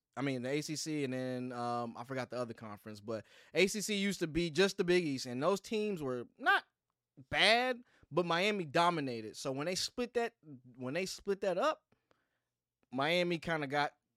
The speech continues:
you know, pushed to the wayside. They had to play against Florida State. They had to play against Clemson and all these other teams. And I forgot, I gotta, I gotta do some more research on, uh,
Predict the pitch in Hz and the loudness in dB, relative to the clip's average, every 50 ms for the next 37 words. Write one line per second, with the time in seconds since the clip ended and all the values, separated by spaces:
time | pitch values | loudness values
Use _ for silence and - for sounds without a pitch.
0 | _ - 147 151 143 127 120 - - 170 156 - - 147 120 113 131 165 175 165 | _ -14 -12 -8 -8 -8 -6 -4 -2 -4 -4 -2 -4 -6 -4 -2 0 0 0 -2
1 | - - 175 170 170 170 165 143 139 131 139 135 117 117 - - 135 120 117 110 | -2 -2 0 2 2 2 2 0 -2 -2 -4 -4 -6 -6 -8 -8 -6 -6 -6 -6
2 | 110 104 - - - 143 127 - - - - - - 170 170 165 160 160 131 135 | -10 -12 -14 -10 -8 -6 -6 -6 -6 -8 -6 0 4 4 6 6 4 2 0 -2
3 | 127 123 120 110 104 - 127 113 110 107 95 110 107 104 95 - - - - - | -4 -4 -4 -6 -8 -6 -6 -6 -6 -6 -8 -10 -12 -12 -12 -14 -16 -18 -20 -20
4 | - - 185 185 180 160 - - 180 170 170 165 160 156 - _ _ - _ _ | -8 -2 0 0 0 0 -2 -4 -2 -2 0 0 -2 -2 -6 _ _ -20 _ _
5 | - - 117 127 131 131 127 120 147 160 160 160 - - 180 175 175 175 175 175 | -12 -8 -6 -4 -4 -4 -2 -2 0 0 -2 -2 -4 -6 -6 -4 -4 -4 -4 -4
6 | 175 170 - - _ _ _ _ _ _ _ _ - 156 160 170 175 175 170 165 | -6 -8 -10 -14 _ _ _ _ _ _ _ _ -4 0 2 2 2 2 0 -4
7 | - 170 165 151 165 165 - 151 156 156 180 190 180 170 160 - - 147 147 156 | -4 -4 -4 -2 -2 -2 0 0 2 4 6 6 6 6 4 0 -2 -6 -4 -2
8 | 147 139 151 147 - 143 135 135 131 127 123 131 139 135 - - 127 117 - - | -2 -2 -4 -4 -4 -4 -4 -4 -2 -2 -2 -2 -2 -2 -2 -4 -6 -6 -6 -6
9 | 127 120 117 113 113 113 - - 120 117 113 113 | -6 -6 -6 -6 -6 -8 -8 -6 -6 -4 -2 -2